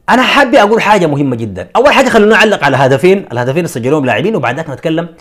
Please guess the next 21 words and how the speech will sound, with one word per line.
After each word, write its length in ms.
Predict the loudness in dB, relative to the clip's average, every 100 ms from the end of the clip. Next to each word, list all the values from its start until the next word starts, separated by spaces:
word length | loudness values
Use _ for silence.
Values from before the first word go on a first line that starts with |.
| -20 -20 _
في، 260 | -4 -4 -2
في 80 | -8
الحاجات 360 | -4 -2 -2
السلبيه 420 | -4 -8 -6 -4 -4
اللي 140 | -2
هي 100 | -4
نحن 200 | -4 -4
المفروض 400 | -4 -4 -4 -4
نحاول 280 | -4 -4 -4
نيجي 240 | -6 -8
جنبها. 260 | -10 -12 -16 _ _ _ _ _ 0
الاهداف 420 | 2 4 4 4
اللي 440 | 2 2 0 0
سجلت 500 | 2 0 2 2 2
او 200 | 0 2
الاهداف 460 | 2 2 2 2 2
اللي 280 | 2 4 2
ضاعت 380 | 4 4 4 0
في 100 | -6
البدايه 380 | -4 -2 -2
كفرص 560 | -2 -4 2 2 2 -8